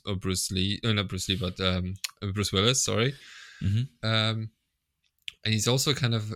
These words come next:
Speaker 1: like, has this sort of comedic timing of <laughs> someone like Charlie Sheen, <laughs> almost, right?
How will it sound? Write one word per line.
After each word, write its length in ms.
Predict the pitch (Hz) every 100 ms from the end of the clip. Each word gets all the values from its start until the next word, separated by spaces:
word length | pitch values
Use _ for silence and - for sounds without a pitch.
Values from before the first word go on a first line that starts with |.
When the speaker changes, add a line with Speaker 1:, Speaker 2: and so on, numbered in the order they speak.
| -
Speaker 1:
like, 220 | 110 107
has 260 | 104 110
this 140 | 113 104
sort 160 | 107 95
of 60 | - -
comedic 460 | 123 104 107 - -
timing 460 | 92 90 90 92
of 100 | 92
<laughs> 140 | 90 -
someone 300 | 160 135 123
like 240 | 107 -
Charlie 420 | - - 120 110 120
Sheen, 320 | - 127 107 98
<laughs> 220 | - - -
almost, 340 | 127 135 120
right? 200 | 120 131